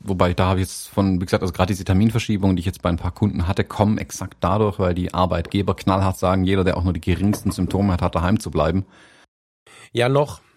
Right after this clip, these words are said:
Speaker 2: noch, aber ich habe jetzt gemerkt, also ich, ich will nicht schwarz malen, ich will sensibilisieren. Ich habe jetzt in einer Woche gemerkt, wie schnell sich das so ein bisschen im Geiste relativiert. Also, eine Woche zu Hause, du kriegst kein Ergebnis.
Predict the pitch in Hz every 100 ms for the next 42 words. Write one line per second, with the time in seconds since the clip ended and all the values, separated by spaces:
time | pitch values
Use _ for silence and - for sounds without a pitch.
0 | _ - 127 143 - 120 151 147 - 117
1 | 127 147 - 117 131 123 123 120 _ _
2 | _ _ 127 - 139 143 139 143 139 127
3 | 127 - 123 123 117 113 107 127 120 98
4 | - - - _ 143 123 123 135 139 131
5 | 123 127 131 123 113 123 123 127 - 123
6 | - _ _ _ _ 127 120 135 123 120
7 | 120 117 139 120 117 107 110 104 123 -
8 | - _ _ _ _ _ - 117 120 110
9 | - _ _ _ _ _ _ _ - 117
10 | 123 131 135 117 135 156 185 208 - -
11 | _ _ _ - 123 127 - 139 143 127
12 | 147 - 196 196 -